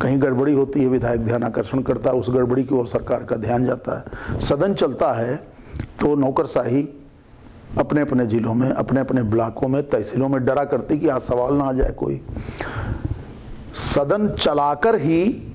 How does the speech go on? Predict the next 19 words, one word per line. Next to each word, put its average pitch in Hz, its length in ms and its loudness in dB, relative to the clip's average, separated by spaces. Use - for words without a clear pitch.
भारतीय 143 380 2
संविधान 143 480 2
निर्माताओं 135 720 2
के 113 120 0
उस 160 280 -2
सपने 139 260 2
को 139 140 0
पूरा 147 300 2
किया 143 260 0
जा 117 160 0
सकता - 440 -6
है। - 100 -2
संविधान 147 320 2
निर्माता 151 380 2
चाहते 110 400 -4
थे - 280 -6
कि 165 140 4
विधायिका 147 520 2
का 180 480 -2